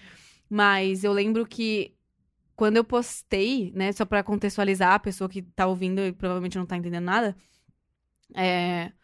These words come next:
eu tinha postado um tweet falando, é, muita gente me manda diariamente, tipo, "Tenho depressão, seus vídeos me ajudam", ou "Vendo tal coisa sua, tipo, né, me ajudou muito", tal, enfim.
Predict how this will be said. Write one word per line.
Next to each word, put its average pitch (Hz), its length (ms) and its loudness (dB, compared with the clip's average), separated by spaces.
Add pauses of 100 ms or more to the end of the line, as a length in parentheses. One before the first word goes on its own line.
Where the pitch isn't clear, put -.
(420)
eu 208 120 2
tinha 233 120 0
postado 226 460 2
um 262 100 -2
tweet 220 360 -6
falando, 202 640 -4 (400)
é, 185 540 -4 (560)
muita 247 280 0
gente 262 220 -2
me 240 80 -2
manda 220 320 -2
diariamente, 202 480 -4
tipo, - 180 -14
"Tenho 233 140 -6
depressão, 233 560 -4
seus 220 160 -6
vídeos 208 180 -6
me 214 140 0
ajudam", 196 680 -6 (300)
ou 196 540 -4
"Vendo 214 280 -4
tal 202 160 -6
coisa 202 300 -8
sua, 196 520 -6
tipo, 190 460 -8 (420)
né, 202 340 -2
me 196 140 -4
ajudou 202 280 -4
muito", 220 360 -2
tal, 220 220 -2
enfim. 233 320 -8